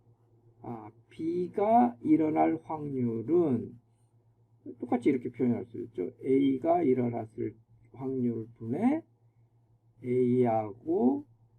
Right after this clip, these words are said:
B가 공통으로 일어날 확률, 이렇게 되잖아요. 즉 이것은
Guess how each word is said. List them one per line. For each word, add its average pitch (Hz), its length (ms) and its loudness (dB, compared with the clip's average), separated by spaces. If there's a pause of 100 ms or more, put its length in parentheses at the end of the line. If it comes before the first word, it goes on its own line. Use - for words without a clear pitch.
(540)
B가 160 680 -4 (120)
공통으로 135 880 -2
일어날 127 680 -2
확률, 113 560 -8 (480)
이렇게 165 280 -2
되잖아요. 113 460 -4 (920)
즉 - 220 -2 (120)
이것은 202 600 -2